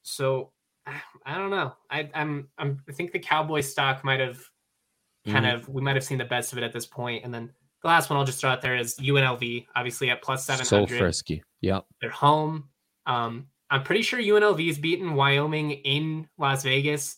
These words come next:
Speaker 1: nineteen times in a row. It, it's something absurd
Speaker 2: Wow.
Speaker 1: like that. That's who
Speaker 2: Wow.
Speaker 1: Wyoming plays t-, tomorrow or Thursday, God, whatever day of the week it is,
Speaker 2: <laughs>
Speaker 1: in the quarterfinal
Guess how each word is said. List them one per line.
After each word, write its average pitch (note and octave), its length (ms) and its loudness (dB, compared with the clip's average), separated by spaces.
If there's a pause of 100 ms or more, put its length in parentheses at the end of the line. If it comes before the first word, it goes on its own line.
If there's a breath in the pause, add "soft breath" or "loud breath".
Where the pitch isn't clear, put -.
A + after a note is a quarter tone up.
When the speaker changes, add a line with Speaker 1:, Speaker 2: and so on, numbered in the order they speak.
Speaker 1:
nineteen E3 640 -2
times F#3 340 -4
in G3 80 -2
a - 40 0
row. G3+ 540 0
It, C3+ 160 -2
it's C#3 200 -4
something E3+ 320 0
absurd F3+ 360 4
Speaker 2:
Wow. F#3+ 60 2
Speaker 1:
like E3 220 -4
that. F3+ 320 0
That's C#3 220 0
who D3+ 80 -2
Speaker 2:
Wow. D3+ 80 4
Speaker 1:
Wyoming C#3+ 360 0
plays C#3+ 560 -4 (460)
t-, - 100 -14 (180)
tomorrow C#3 440 2
or A#2+ 360 2 (260)
Thursday, C3+ 580 -2
God, A#2 220 -8
whatever B2 340 -8
day B2+ 220 -4
of C3 60 -2
the B2+ 60 -4
week C3+ 260 -4
it C#3 60 -2
is, C#3 320 -2
Speaker 2:
<laughs> - 40 4
Speaker 1:
in C#3 600 2
the C#3 60 2
quarterfinal C#3+ 840 0